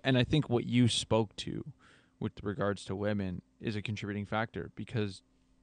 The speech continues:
you, you, I think you're, you're demonstrating what the population as a whole feels is, like, women have a higher risk and therefore we need to prioritize helping them first.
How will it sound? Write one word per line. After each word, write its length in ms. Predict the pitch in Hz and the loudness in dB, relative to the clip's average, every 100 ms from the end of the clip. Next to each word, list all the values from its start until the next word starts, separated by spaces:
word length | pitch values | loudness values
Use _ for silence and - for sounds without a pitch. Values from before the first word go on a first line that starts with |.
| _ | _
you, 260 | 120 123 233 220 _ _ - - _ _ _ | -2 0 0 -6 _ _ -20 -20 _ _ _
you, 260 | 113 110 113 - | -6 -2 -4 -4
I 60 | |
think 260 | 110 123 107 | -6 -6 -6
you're, 160 | 117 107 - | -4 -4 -6
you're 120 | 107 101 107 | -8 -4 -4
demonstrating 460 | 110 107 110 101 | -4 -4 -6 -6
what 160 | 98 98 | -8 -10
the 60 | - | -10
population 720 | - 107 101 98 107 104 107 | -10 -8 -8 -6 -6 -6 -8
as 100 | 104 | -10
a 60 | |
whole 360 | 107 - 117 123 | -12 -2 0 0
feels 440 | - 104 92 98 | -2 -6 -6 -6
is, 160 | - 98 | -8 -10
like, 240 | - - _ _ - _ _ _ - | -10 -12 _ _ -20 _ _ _ 0
women 240 | 120 135 | 4 6
have 160 | 127 127 | 4 2
a 60 | 127 113 | 2 2
higher 180 | 120 | 2
risk 380 | 104 120 110 - | 2 2 -2 -4
and 160 | 107 107 | -6 -2
therefore 240 | 113 113 | -2 -2
we 140 | 107 107 | -4 -2
need 160 | 107 | -2
to 40 | - | -4
prioritize 680 | - 101 107 110 104 104 | 0 4 4 4 0 -2
helping 300 | - 104 95 | -2 -6 -6
them 180 | 85 85 | -8 -12
first. 340 | - - - | -12 -14 -14